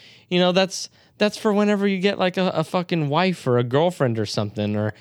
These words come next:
you know, I haven't had a job for a while, and I'm, I'm about to get one. I, I'm pretty sure I'm gonna get it. A-, and that brings other experiences to the forefront of your life, too. You know, you're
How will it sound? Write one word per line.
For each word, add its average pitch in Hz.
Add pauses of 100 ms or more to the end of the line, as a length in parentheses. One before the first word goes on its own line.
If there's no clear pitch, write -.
(220)
you 123
know, 135
I 139
haven't 147
had 143
a 143
job 156
for 120
a 110
while, 107
and 127
I'm, 117
I'm 110
about 104
to 120
get 127
one. 120 (240)
I, 101
I'm 101 (360)
pretty 165
sure 113
I'm 104
gonna 95
get 95
it. - (460)
A-, - (280)
and 165 (500)
that 117
brings 123 (100)
other 120
experiences 127
to -
the 120
forefront 131
of 127
your 131
life, 127
too. 185
You 107
know, 117
you're 135